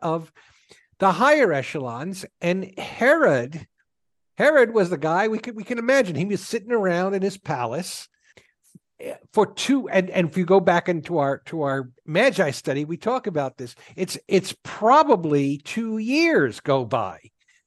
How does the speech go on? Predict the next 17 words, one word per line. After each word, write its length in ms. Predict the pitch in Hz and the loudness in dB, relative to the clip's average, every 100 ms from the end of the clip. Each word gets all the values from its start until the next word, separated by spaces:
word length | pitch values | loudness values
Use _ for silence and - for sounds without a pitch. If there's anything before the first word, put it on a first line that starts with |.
| _ | _
before 400 | 180 - 196 190 | -6 -2 4 4
the 100 | 165 | 4
doorbell 640 | 147 233 277 202 170 139 120 | 2 6 6 6 2 0 -4
rings 640 | 127 110 170 226 - - _ - - _ | -10 -10 -10 -10 -10 -12 _ -20 -20 _
and 440 | - 190 190 185 - | 0 2 2 -2 -2
three 300 | 202 196 196 | 2 4 4
Magi 560 | 226 294 202 165 135 | 4 4 6 4 4
are 160 | 127 139 | 2 0
outside, 760 | 135 120 - 139 107 98 147 - _ _ _ _ - | 0 -2 -4 -4 -4 -6 -12 -14 _ _ _ _ 0
and 220 | 196 202 | 2 4
they 120 | 202 | 2
say, 220 | - 220 | 2 0
"Hey, 440 | 190 262 269 196 - _ _ - | 0 -2 0 -2 -8 _ _ -14
uh, 60 | - _ _ | -14 _ _
we 200 | 262 359 | -2 -2
think 460 | 349 - 294 294 - _ | -2 -2 -2 -2 -8 _
the 360 | 220 214 208 | -6 -4 -6